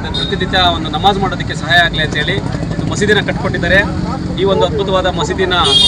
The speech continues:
ಉದ್ಘಾಟನೆಗೆ ನಮ್ಮ ಕರ್ನಾಟಕ ರಾಜ್ಯದ ಸರ್ಕಾರದ ಸಭಾಪತಿಗಳಾದಂತಹ ಸನ್ಮಾನ್ಯ ಯು ಟಿ ಖಾದರ್ ಅವರು ಬಂದು ಅವರ ಅಮೃತಾಸದಿಂದ ಇದನ್ನು ಉದ್ಘಾಟನೆ ಮಾಡಿ ಇವತ್ತು ಹಿತವಚನಗಳನ್ನು ನೀಡಿದರು. <clears throat> ಅವ್ರ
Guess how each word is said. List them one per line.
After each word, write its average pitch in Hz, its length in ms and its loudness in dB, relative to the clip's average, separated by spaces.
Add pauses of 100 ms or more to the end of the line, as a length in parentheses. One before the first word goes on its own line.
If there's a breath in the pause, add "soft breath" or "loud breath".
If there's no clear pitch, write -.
(340)
ಉದ್ಘಾಟನೆಗೆ 202 520 2 (580)
ನಮ್ಮ 190 120 0 (240)
ಕರ್ನಾಟಕ 190 340 0 (100)
ರಾಜ್ಯದ 196 280 4 (800)
ಸರ್ಕಾರದ 208 480 2 (300)
ಸಭಾಪತಿಗಳಾದಂತಹ 196 840 2 (160)
ಸನ್ಮಾನ್ಯ 180 380 2
ಯು 196 120 4
ಟಿ 220 140 4
ಖಾದರ್ 196 300 2
ಅವರು 202 160 2
ಬಂದು 185 220 4
ಅವರ 180 120 4 (100)
ಅಮೃತಾಸದಿಂದ 190 600 0 (400)
ಇದನ್ನು 196 260 2
ಉದ್ಘಾಟನೆ 226 360 2 (100)
ಮಾಡಿ 208 160 4 (100)
ಇವತ್ತು 196 240 2 (380)
ಹಿತವಚನಗಳನ್ನು 214 680 -2
ನೀಡಿದರು. 190 280 0 (480)
<clears throat> - 840 -2
ಅವ್ರ - 80 0